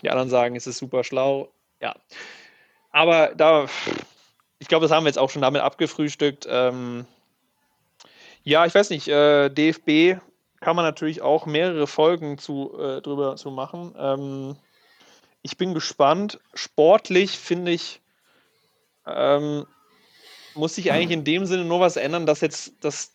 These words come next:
also Hansi Flick muss sich darauf fokussieren, jetzt da irgendwie wieder einen Kern, äh, sich einspielen zu lassen. Und auch wenn das dann vielleicht, vielleicht in der aktuellen Liga oder so in der Ligaphase irgendwie nicht mehr die besten Spieler oder so sind, vielleicht dann doch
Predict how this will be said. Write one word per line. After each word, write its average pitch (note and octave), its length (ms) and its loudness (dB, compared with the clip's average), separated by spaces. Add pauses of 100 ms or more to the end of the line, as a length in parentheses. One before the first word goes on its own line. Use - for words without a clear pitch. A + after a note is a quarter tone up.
(140)
also C#3+ 240 -4
Hansi E3 280 -4
Flick D#3 360 -6
muss D#3+ 220 -8
sich D#3 180 -6
darauf C#3+ 260 -2
fokussieren, D3+ 500 -8
jetzt C#3+ 200 -4
da C3+ 80 0
irgendwie C#3+ 400 -8
wieder C3+ 160 -2
einen C3+ 200 -10
Kern, C#3 520 -2 (720)
äh, B2+ 280 2
sich B2 220 -8
einspielen B2+ 640 -2
zu A#2+ 140 -12
lassen. A#2 340 -6
Und B2 80 -8
auch C3 240 2
wenn C#3 140 -2
das C3 120 -2
dann B2+ 180 -6
vielleicht, - 640 -4 (1300)
vielleicht D3+ 280 2
in D#3+ 120 -6
der D3 260 4
aktuellen D3+ 480 0
Liga E3+ 300 0
oder D#3 240 4
so D3+ 360 0
in C#3+ 120 -4
der C#3+ 160 0
Ligaphase D3 840 2
irgendwie C3+ 260 -6
nicht - 320 -10
mehr C#3 260 4
die C3+ 100 -4
besten C#3+ 440 -2
Spieler D#3+ 360 0
oder D3+ 140 2
so C#3+ 100 -4
sind, D#3+ 280 -4
vielleicht D3+ 280 2
dann D3+ 140 -2
doch D#3 260 0